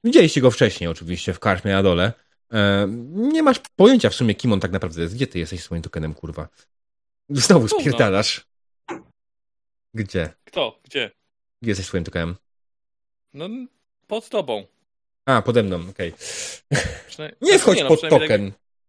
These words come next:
Speaker 2: jak ty mi wszedłeś na ten. Poza tym ja twojego tokena nie widzę.
Speaker 1: Nie?
Speaker 2: Nie. <laughs>
Speaker 1: Jak nie?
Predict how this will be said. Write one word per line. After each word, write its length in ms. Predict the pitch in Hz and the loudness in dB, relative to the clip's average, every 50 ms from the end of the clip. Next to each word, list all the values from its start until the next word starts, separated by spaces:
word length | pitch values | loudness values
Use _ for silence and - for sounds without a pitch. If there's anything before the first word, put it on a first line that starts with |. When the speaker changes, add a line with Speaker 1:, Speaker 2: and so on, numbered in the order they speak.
| _ _ _ _ _ _ _ _ _ _ _ _ _ _ _ _ _ _ _ _ _ _ _ _ - - | _ _ _ _ _ _ _ _ _ _ _ _ _ _ _ _ _ _ _ _ _ _ _ _ 0 0
Speaker 2:
jak 100 | 427 480 | 2 2
ty 80 | 480 427 | 2 0
mi 60 | 330 | -2
wszedłeś 360 | - - 156 143 151 147 - | -2 -2 -2 -2 -2 -4 -2
na 180 | 156 147 127 117 - _ _ _ _ _ | -2 -2 -2 -2 -4 _ _ _ _ _
ten. 200 | - 113 107 107 | -14 -14 -14 -14
Poza 220 | - - 139 160 | -16 -16 -16 -16
tym 120 | 160 190 190 | -14 -12 -10
ja 100 | 190 180 | -10 -8
twojego 360 | - - 226 220 175 135 127 | -2 2 2 2 2 2 -2
tokena 340 | - 120 - - 120 113 107 | -6 -6 -4 -4 -4 -2 -2
nie 160 | 104 110 107 | -2 -4 -4
widzę. 280 | 101 104 92 - 104 101 _ _ _ _ _ _ _ _ _ _ _ _ _ _ _ _ _ _ _ _ _ _ | -4 -8 -8 -8 -10 -10 _ _ _ _ _ _ _ _ _ _ _ _ _ _ _ _ _ _ _ _ _ _
Speaker 1:
Nie? 240 | 143 151 196 247 247 - _ _ _ _ _ _ _ _ _ _ _ _ _ _ _ _ | -2 0 0 0 -2 -6 _ _ _ _ _ _ _ _ _ _ _ _ _ _ _ _
Speaker 2:
Nie. 180 | 143 127 123 - _ _ - 330 - - 311 - _ _ - - | -10 -10 -10 -10 _ _ -20 -18 -14 -12 -14 -14 _ _ -20 -20
<laughs> 640 | _ _ _ _ _ _ _ _ _ _ _ _ | _ _ _ _ _ _ _ _ _ _ _ _
Speaker 1:
Jak 180 | - 110 92 85 | -2 -2 -2 -2
nie? 220 | 90 92 92 92 | -6 -6 -6 -8